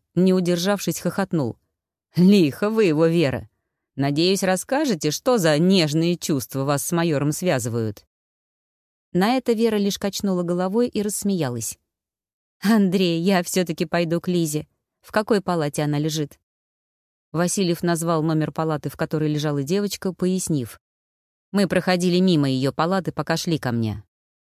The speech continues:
«Да, я помню». Вера подхватила свою сумку с гостинцами и вышла из его кабинета.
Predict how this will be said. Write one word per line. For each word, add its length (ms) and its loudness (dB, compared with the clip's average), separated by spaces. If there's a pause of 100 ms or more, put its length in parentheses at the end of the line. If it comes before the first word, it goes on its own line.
(720)
«Да, 300 4
я 240 4
помню». 560 0 (760)
Вера 360 2
подхватила 560 -2
свою 240 -2
сумку 320 0
с 40 -4
гостинцами 760 0 (260)
и 140 2
вышла 320 0
из 160 2
его 240 0
кабинета. 600 0